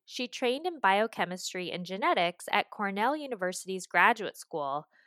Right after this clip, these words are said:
before attending Robert Wood Johnson Medical School. She practiced in Hawaii for ten years, where she studied ethnobotany and her healthiest patients' culinary habits.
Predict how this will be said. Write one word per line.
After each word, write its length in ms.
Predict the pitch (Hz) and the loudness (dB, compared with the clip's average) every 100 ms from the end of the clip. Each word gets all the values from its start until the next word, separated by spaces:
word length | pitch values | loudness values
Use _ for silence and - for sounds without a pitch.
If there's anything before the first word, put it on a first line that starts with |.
| _ - | _ -6
before 420 | 226 - 269 311 | -4 0 4 4
attending 680 | 349 - 220 190 185 185 175 | 4 0 -2 -2 -2 -4 -2
Robert 440 | 180 185 277 262 | 4 4 4 -2
Wood 220 | 214 220 196 | -2 -4 -2
Johnson 500 | 180 170 175 190 170 | 0 0 -2 -6 -2
Medical 380 | 160 190 - | -2 -2 -4
School. 480 | 147 - 147 143 - _ _ _ _ _ _ _ _ | -8 -6 -2 -2 -4 _ _ _ _ _ _ _ _
She 200 | - 285 | -8 -6
practiced 540 | 277 254 262 - 339 370 | 0 4 4 2 -8 -6
in 100 | 359 | -6
Hawaii 460 | 302 202 175 175 | 0 2 4 2
for 200 | 185 185 | -2 -8
ten 460 | - - 240 285 311 | -8 -8 -4 -4 -2
years, 500 | 220 175 - - - | 0 0 -2 -10 -8
where 140 | 220 | -6
she 180 | 220 240 | -4 -6
studied 640 | 220 - 240 247 277 277 285 _ - | -6 0 2 2 -2 -6 -8 _ 2
ethnobotany 1000 | 226 - 359 302 196 170 - 190 190 190 - | 2 4 -2 0 2 2 -2 -6 -6 -8 -6
and 120 | 196 | -6
her 140 | 190 190 | -4 -4
healthiest 680 | - 247 262 302 311 320 - | -2 2 2 2 -4 -4 -2
patients' 500 | 202 220 226 214 - | 0 0 -4 -8 -12
culinary 560 | - 190 196 196 190 | -4 -2 -2 -2 -4
habits. 760 | 180 165 160 - - - - - | 0 0 0 -4 -8 -8 -8 -10